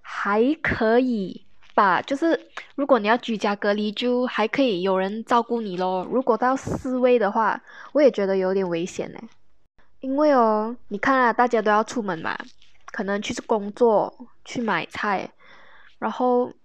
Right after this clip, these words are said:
万一在外面不知道拉到什么东西回来的时候，<laughs> 呃，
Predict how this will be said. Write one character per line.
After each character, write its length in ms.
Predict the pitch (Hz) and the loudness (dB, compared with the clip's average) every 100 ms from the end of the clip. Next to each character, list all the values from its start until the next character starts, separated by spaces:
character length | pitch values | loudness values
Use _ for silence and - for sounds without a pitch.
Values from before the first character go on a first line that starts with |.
| _ | _
万 200 | - 277 | 0 2
一 140 | 294 | 0
在 160 | 285 285 | 4 6
外 180 | 277 277 | 6 4
面 220 | 277 277 | 2 0
不 80 | 277 | 0
知 100 | 247 | 2
道 140 | 254 | 4
拉 220 | 247 208 | 6 4
到 120 | 220 247 | 4 2
什 80 | |
么 140 | 214 208 | 0 -4
东 160 | 202 | -4
西 160 | 196 196 | -4 -4
回 140 | 202 | -2
来 180 | 196 196 | 0 2
的 100 | 208 208 | 0 -2
时 120 | 214 | -2
候， 340 | 240 262 311 381 - - | 2 4 2 0 -10 -16
<laughs> 240 | - - - | -16 -12 -2
呃， 360 | 226 214 214 | 0 2 2